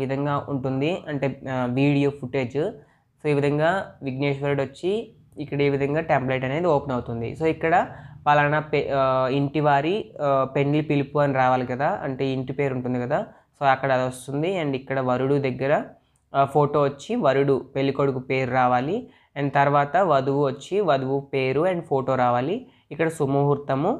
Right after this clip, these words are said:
సుముహూర్తం దగ్గర ముహూర్తం date, ఆ, అదే, ఆ, ముహూర్తం సమయం ఇవన్నీ వేసి, ఆ, ఇక్కడ యాడ్ చేయాలి. So ఇవన్నీ details ఇప్పుడు మనం యాడ్ చేసేస్తే video అనేది complete అయిపోతుంది. ఓకే ఫ్రెండ్స్, ఇప్పుడు మనం ఫస్ట్ ఇక్కడ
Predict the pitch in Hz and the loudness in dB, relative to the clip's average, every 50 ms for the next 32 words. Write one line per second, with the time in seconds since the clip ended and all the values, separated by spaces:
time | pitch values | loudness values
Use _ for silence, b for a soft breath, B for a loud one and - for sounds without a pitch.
0 | - - - - 143 143 143 147 143 143 143 139 135 139 135 135 131 131 139 147 | -8 -10 -6 -2 0 0 2 0 0 0 -2 -2 -2 0 -2 -2 -2 -2 -2 -2
1 | 185 226 208 165 151 147 147 143 147 151 139 139 131 131 131 131 131 131 160 185 | 0 0 0 0 2 2 0 0 -2 -2 -2 -2 0 0 -2 -2 -2 0 0 0
2 | 220 220 - - _ _ 120 131 127 127 123 120 120 120 113 98 92 - 123 131 | 0 -2 -4 -14 _ _ 0 0 2 2 2 2 2 0 -2 -4 -4 -2 0 0
3 | 135 - - - - _ _ 123 127 127 127 135 135 139 147 151 143 147 - 147 | 0 -2 -4 -12 -20 _ _ -8 -6 -4 -2 -2 0 0 0 0 0 -2 -4 -4
4 | 151 147 147 143 131 127 131 143 156 160 147 139 135 131 139 151 147 131 123 123 | -4 -2 0 0 0 0 0 0 -2 0 0 0 0 0 0 0 0 0 0 -2
5 | 123 - - - 127 131 127 123 123 120 123 - - 143 160 190 - - - 139 | -4 -8 -8 -4 -4 -2 0 0 -2 -2 -4 -4 -2 0 0 0 0 0 2 2
6 | 131 127 127 - 123 120 117 117 117 - - b b b b b b _ 180 175 | 2 2 0 -4 -6 -6 -4 -6 -6 -8 -10 b b b b b b _ 0 2
7 | 170 160 156 160 170 170 151 151 151 156 151 156 151 151 147 147 - 147 147 143 | 4 4 4 4 0 0 2 2 0 2 2 0 0 0 -2 -6 -10 -10 -8 -6
8 | 143 143 147 165 185 - - 139 135 131 139 135 - 135 131 139 127 - - - | -4 -2 -2 -2 -2 -2 0 2 2 2 2 0 -4 -8 -8 -8 -10 -10 -6 -6
9 | 202 277 349 180 151 151 151 147 147 139 131 127 127 135 151 208 247 - - 156 | -6 -4 -4 0 2 2 4 4 2 2 2 0 -2 -2 -2 -4 -4 2 2 2
10 | 147 131 139 135 123 123 120 120 120 120 120 - - 120 117 117 117 117 b b | 2 2 -2 -2 -2 -2 -4 -4 -6 -8 -10 -10 -10 -10 -10 -10 -10 -12 b b
11 | b b b b b b _ _ _ - - 160 147 175 165 170 190 220 240 220 | b b b b b b _ _ _ -6 -6 -2 0 0 0 0 -2 -2 -4 -4
12 | - - - - 160 151 156 147 156 185 240 277 285 - - - - - 156 151 | -8 -10 -8 -4 -2 0 0 0 0 0 -2 -4 -6 -10 -14 -12 -2 -2 -2 -2
13 | 156 - 180 160 - 175 | 0 -4 -4 -2 0 2